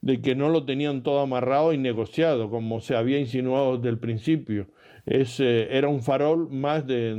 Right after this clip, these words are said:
de este, eh, trilero por dejar en evidencia a, a Feijóo. La verdad es que el Partido Popular se las traga todas.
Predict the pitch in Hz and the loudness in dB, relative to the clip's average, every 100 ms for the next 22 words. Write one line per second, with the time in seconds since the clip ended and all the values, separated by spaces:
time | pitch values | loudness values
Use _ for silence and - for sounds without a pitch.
0 | 110 127 123 139 123 117 117 107 - - | -2 -2 0 0 2 2 0 -2 -6 -4
1 | 113 107 127 135 135 147 151 202 - _ | -2 -2 2 2 4 4 2 -2 -6 _
2 | _ _ - 127 127 123 147 143 139 123 | _ _ -4 -2 0 2 2 2 2 2
3 | 131 139 123 123 113 104 113 110 107 117 | 0 0 0 2 2 0 -2 0 0 -2
4 | 117 117 113 165 113 - - 110 110 120 | 0 -2 2 0 -2 -10 -12 -4 -2 -2
5 | 131 131 113 117 131 123 117 123 120 110 | -2 -2 -4 -2 0 0 0 -2 0 -2
6 | 107 123 107 104 120 98 | 0 -2 -2 0 0 0